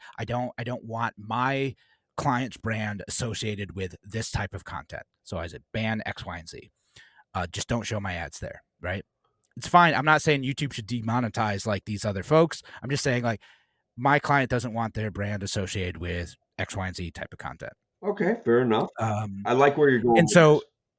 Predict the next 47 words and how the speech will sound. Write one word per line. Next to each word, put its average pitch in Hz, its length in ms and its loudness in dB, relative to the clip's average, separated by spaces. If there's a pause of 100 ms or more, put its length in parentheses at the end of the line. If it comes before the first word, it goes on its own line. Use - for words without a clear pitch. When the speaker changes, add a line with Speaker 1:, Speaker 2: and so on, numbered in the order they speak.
(420)
Speaker 1:
yeah, 165 160 10
and 143 160 4
so 180 140 10
that's, 185 260 10
that's - 320 8 (160)
kinda 175 220 8
what 151 160 8
Apple 131 480 4
did, 123 180 0
is 104 100 -6
like, 104 180 -6
"Hey, 139 320 4 (540)
everywhere 180 440 10
else 151 200 6
we 170 120 6
advertise, 185 640 4 (220)
we 139 180 2
have 143 240 4
these 127 160 -6
tools 120 340 -8
to 95 80 -14
do 90 180 -12
this." - 380 -14 (280)
Where 113 160 -4
we 110 80 -6
say, 107 220 -4
like, 101 180 -6 (160)
"Hey, 151 320 6
we, 160 120 2
we 156 140 4
don't, 190 300 6
we 151 100 2
don't 156 140 0
wanna 151 140 0
be 135 100 -2
shown 127 280 -4
on, 113 220 -4
you 110 80 -6
know, 104 220 -8
the 110 60 -4
Alex 107 260 -6
Jones 123 280 -4
videos 82 360 -12
or 80 40 -16
something," 76 300 -18
right? 87 180 -10
Just - 200 -12